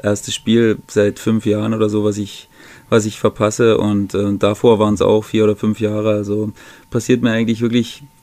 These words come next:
sehr, sehr selten. Mein Immunsystem eigentlich top. Ähm, aber ja,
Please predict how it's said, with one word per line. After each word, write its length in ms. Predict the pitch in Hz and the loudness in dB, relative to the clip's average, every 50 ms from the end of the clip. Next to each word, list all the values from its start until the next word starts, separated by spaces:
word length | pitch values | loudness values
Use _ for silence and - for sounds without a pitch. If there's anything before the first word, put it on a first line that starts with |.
| _ - - | _ -18 -14
sehr, 340 | - 104 101 110 120 123 117 | -12 -4 2 4 4 6 6
sehr 160 | 120 120 117 | 4 2 2
selten. 300 | 110 110 117 123 - 120 | 2 2 0 0 0 0
Mein 100 | 113 107 | 0 2
Immunsystem 640 | 104 107 110 110 113 117 113 - - - 110 110 104 | 2 2 2 2 0 0 -2 -4 -2 -2 0 0 0
eigentlich 420 | 101 107 110 107 113 110 - - - | -2 -2 -2 -2 -4 -4 -6 -10 -4
top. 260 | - 123 127 131 - - - - - - - - - - - _ _ - | 0 0 0 0 -2 -2 -2 -2 -2 -4 -10 -20 -20 -20 -20 _ _ -4
Ähm, 560 | - 113 110 110 110 107 107 104 107 107 - - | -2 0 0 2 2 2 2 2 0 0 -2 -2
aber 460 | - 104 101 104 107 104 104 104 101 101 | -2 0 2 2 2 2 2 0 -2 -4
ja, 180 | 117 104 101 98 | -4 -4 -6 -6